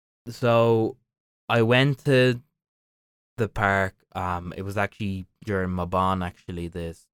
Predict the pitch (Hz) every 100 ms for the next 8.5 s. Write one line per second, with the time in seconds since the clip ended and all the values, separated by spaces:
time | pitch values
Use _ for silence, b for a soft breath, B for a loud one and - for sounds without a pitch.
0 | _ - 87 - 87 90 - 95 90 -
1 | 87 85 85 _ _ _ _ _ _ -
2 | 98 98 95 92 95 95 98 95 95 92
3 | 90 90 92 - 101 98 101 90 90 90
4 | _ _ _ _ _ _ - 98 95 92
5 | - - 123 131 120 113 117 107 98 101
6 | 101 98 95 92 95 95 - 113 95 92
7 | 95 - 104 92 92 - 95 90 92 98
8 | 87 90 90 90 107